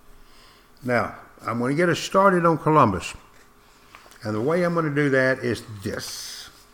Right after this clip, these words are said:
What was he looking for? Why was he trying to cross the Atlantic Ocean thinking he was going east?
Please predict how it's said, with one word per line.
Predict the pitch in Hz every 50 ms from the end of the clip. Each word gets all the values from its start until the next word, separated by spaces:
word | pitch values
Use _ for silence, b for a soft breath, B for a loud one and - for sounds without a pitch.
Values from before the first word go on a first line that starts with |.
| _ _ - _ _ _ _ _ _ _ _ _ _ _ _ _ _ _ - - - - - - _ _ - - b b b b b b b b b b b b b b - - - -
What | 175 180
was | 151 117 -
he | 107 98
looking | 92 95 98 - 98 90 80
for? | - 104 98 101 101 98 - - - - - - - - 76 71 - - - _ _ - _ - - - _ - - - b b b b b b b b b b b b b b
Why | - 143 156
was | 160 147 127
he | - 135
trying | 117 - - 127 117 113 110
to | 104
cross | 98 - - 117 117 98 - -
the | 104
Atlantic | 95 98 101 101 101 101 95 - -
Ocean | - 117 120 110 113 - 127 117 113 104
thinking | 104 - - - - - 110 113 107 - 127 113
he | 101 113
was | 110 98 104
going | 117 110 107 107 104 104 101 95 98
east? | 117 120 117 117 - - - -